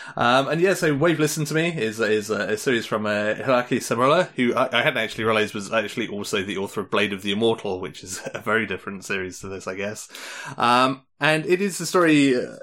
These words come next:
ostensibly of, uh, of a young woman called, uh, Koda Minare, who is, uh, working in, in a curry shop.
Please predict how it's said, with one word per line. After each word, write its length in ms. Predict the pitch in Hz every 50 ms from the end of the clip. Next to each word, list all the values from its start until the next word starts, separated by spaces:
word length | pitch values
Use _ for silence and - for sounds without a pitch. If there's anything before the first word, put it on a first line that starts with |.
| - -
ostensibly 580 | - 131 - 175 160 139 - 135 143 139 135 123
of, 300 | 120 120 117 113 110 -
uh, 240 | 120 117 117 113 120
of 120 | 170 196
a 40 | 196
young 180 | 190 175 160
woman 240 | 147 143 139 139 131
called, 240 | 127 - 143 123 120
uh, 160 | 120 113 110 107
Koda 340 | - - 143 135 123 117 110 -
Minare, 640 | - 107 110 113 123 127 135 143 143 143 139 139 - _ _ _ _ _ _ _ _ - - - -
who 440 | 143 135 127 123 123 123 120 120 135
is, 500 | - - 120 131 135 143 139 135 135 -
uh, 200 | 143 139 135 123
working 400 | - 185 190 - - 160 156 139
in, 220 | 127 127 120 120 117
in 160 | 110 117 113
a 40 | 104
curry 300 | - - 127 127 131 127
shop. 420 | - 147 131 127 113 - - -